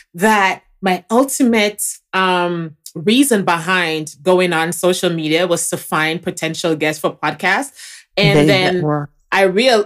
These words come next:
Speaker 1: yeah, I got lost. I got lost and get caught up in crazy isms, right? And I'm, now mind you, there's sometimes I laugh and I realize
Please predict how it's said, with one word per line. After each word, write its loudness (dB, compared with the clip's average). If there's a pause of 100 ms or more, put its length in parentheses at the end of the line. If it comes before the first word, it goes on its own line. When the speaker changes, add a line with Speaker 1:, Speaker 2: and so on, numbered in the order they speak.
Speaker 1:
yeah, 4
I 4
got 2
lost. -2 (420)
I 0
got 2
lost 4
and 0
get 0
caught 2
up 0
in 0 (240)
crazy 0
isms, 0
right? 2
And 0
I'm, -2 (220)
now -2
mind 2
you, 0
there's 2
sometimes 0
I 4
laugh 2
and 0
I 2
realize 2